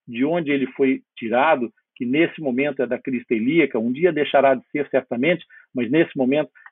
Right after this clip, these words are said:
é a escolha principal, essa zona da crista ilíaca que foi doa-, doadora vai ter que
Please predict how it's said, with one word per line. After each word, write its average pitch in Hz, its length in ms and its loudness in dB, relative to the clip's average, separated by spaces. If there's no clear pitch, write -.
é 139 100 6
a 139 60 6
escolha 139 540 0
principal, 135 720 -2
essa 226 300 0
zona 196 320 2
da 170 120 0
crista 170 300 -6
ilíaca 143 340 -4
que - 120 -12
foi 143 160 -2
doa-, 131 300 0
doadora 131 640 2
vai 156 180 2
ter 185 180 -2
que - 100 -20